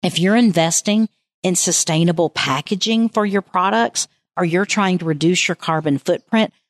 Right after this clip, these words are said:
like, those are all things that you need to be talking about.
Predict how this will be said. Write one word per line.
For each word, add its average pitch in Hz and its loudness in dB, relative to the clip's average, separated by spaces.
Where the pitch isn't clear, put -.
like, 180 -2
those 247 2
are 302 0
all 196 2
things 139 0
that 175 0
you 170 2
need 196 2
to 185 2
be 175 0
talking 151 -2
about. - -10